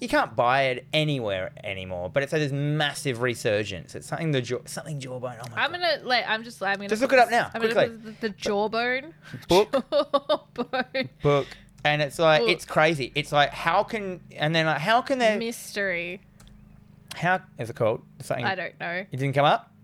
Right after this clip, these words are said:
Speaker 2: Kane's Jawbone?
Speaker 1: I think that's it, yeah.
Speaker 2: Is a murder is, is, is a murder mystery puzzle written by Edward Powys Mathers under the pseudonym something that doesn't matter. It was published in nineteen thirty-four.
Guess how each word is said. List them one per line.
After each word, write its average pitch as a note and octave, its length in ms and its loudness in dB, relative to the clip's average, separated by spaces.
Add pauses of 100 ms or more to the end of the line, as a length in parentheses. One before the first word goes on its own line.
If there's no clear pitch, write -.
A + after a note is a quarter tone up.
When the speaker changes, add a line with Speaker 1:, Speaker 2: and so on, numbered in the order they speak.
(540)
Speaker 2:
Kane's A3 560 -10 (100)
Jawbone? A#3 540 -2 (760)
Speaker 1:
I A#2+ 60 -12
think - 220 -10
that's C3 240 -2
it, B2+ 220 0
yeah. C3+ 220 4
Speaker 2:
Is A#3+ 120 -8
a A#3+ 60 -6
murder C4 340 0
is, B3+ 160 -6 (100)
is, A3+ 220 -8 (120)
is A#3+ 140 -6
a A#3 80 -4
murder D4+ 240 0
mystery C#4 300 -4
puzzle A#3 420 -4
written A3+ 240 -4
by G#3+ 180 0
Edward A#3 360 -4
Powys G#3+ 640 -2
Mathers G3 500 -6
under G3 240 -6
the F#3+ 60 -14
pseudonym G3+ 640 -6
something F#3 380 -8
that F#3 140 -6
doesn't F#3 220 -10
matter. F3+ 280 -8
It - 440 -20
was G#3 80 -12
published A3 400 -4
in G#3 160 -8
nineteen G#3 560 -4
thirty-four. F#3+ 1080 -6